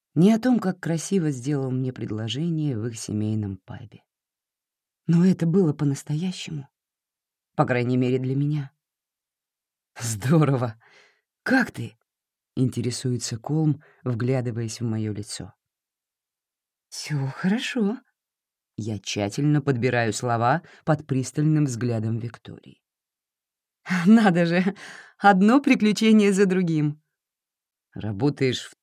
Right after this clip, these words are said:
туризме, как я понимаю?» Смущённо потирает лоб Колм. «Да», отвечаю я, глядя на Дела, которого удерживает в заложниках Чарльз.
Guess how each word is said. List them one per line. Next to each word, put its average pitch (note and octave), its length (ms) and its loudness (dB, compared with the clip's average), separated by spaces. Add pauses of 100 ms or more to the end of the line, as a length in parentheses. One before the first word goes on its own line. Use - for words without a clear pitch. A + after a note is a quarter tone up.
туризме, D#3+ 520 0
как A2 200 -6
я G#2+ 100 -4
понимаю?» G#2 440 -6 (640)
Смущённо B2+ 680 -2
потирает A2+ 560 -4
лоб G#2 280 -6
Колм. F2+ 340 -12 (1400)
«Да», A3 500 2 (380)
отвечаю A#2 600 -4
я, D3 320 -2 (220)
глядя D3+ 440 2
на F3+ 140 -2
Дела, F3 460 -8 (600)
которого D#3+ 420 2
удерживает B2 800 -2
в A2+ 60 -4
заложниках A2 760 -4
Чарльз. - 540 -14